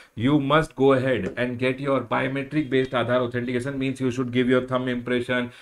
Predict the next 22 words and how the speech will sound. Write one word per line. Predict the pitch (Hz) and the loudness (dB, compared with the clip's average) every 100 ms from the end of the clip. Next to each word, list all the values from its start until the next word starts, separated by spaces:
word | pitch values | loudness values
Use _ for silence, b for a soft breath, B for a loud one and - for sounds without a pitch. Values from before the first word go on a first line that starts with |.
| B | B
you | 120 | -4
should | 120 139 | -2 -2
go | 143 151 | 0 2
to | 151 156 | 4 4
a | 170 - - | 2 -4 -4
place | 135 143 135 | -2 0 -2
which | 135 | -4
is | 131 | -4
notified | 123 123 131 135 127 | -2 -2 0 0 2
by | 127 | 2
the | 120 | 2
government, | 120 131 151 156 101 B B | 2 2 0 -4 -6 B B
you | - | -2
should | 117 131 120 | -2 0 0
give | 131 | 2
your | 131 | 2
thumb | 127 123 135 | 0 -4 -2
impression, | 135 135 143 160 156 - B B | -4 -4 -4 -2 -2 -2 B B
photos | 127 123 143 135 | 0 2 2 0
et | 127 | 0
cetera | 135 131 139 | -2 -2 0
will | 131 | 0